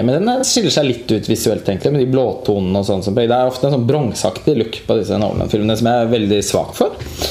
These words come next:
Eh, og det er jo da den, eh, nederlandsk-svenske, eh, fotografen Hoyte van Hoytema som har fått det ærefulle oppdraget da, å gå i Wally Pfisters fotspor.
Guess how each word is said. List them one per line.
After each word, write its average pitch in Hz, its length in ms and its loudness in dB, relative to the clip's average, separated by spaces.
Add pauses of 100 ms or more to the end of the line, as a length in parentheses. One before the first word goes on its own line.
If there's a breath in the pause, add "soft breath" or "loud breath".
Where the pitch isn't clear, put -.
(540 loud breath)
Eh, 117 800 2 (500 loud breath)
og 135 480 2
det 147 140 2
er 131 160 2
jo 139 80 2
da 120 140 2 (680)
den, 120 340 2
eh, 101 480 2
nederlandsk-svenske, 104 1800 0 (480 loud breath)
eh, 120 240 2
fotografen 120 640 0
Hoyte 107 420 0
van 127 120 0
Hoytema 113 580 0 (720 loud breath)
som 120 220 0
har 117 80 2
fått 113 160 -2
det 110 80 2
ærefulle 95 400 0
oppdraget - 480 -2
da, 87 160 0
å - 320 -2 (160)
gå 104 160 2
i 92 560 -2
Wally 101 240 0
Pfisters - 400 -2
fotspor. 113 560 0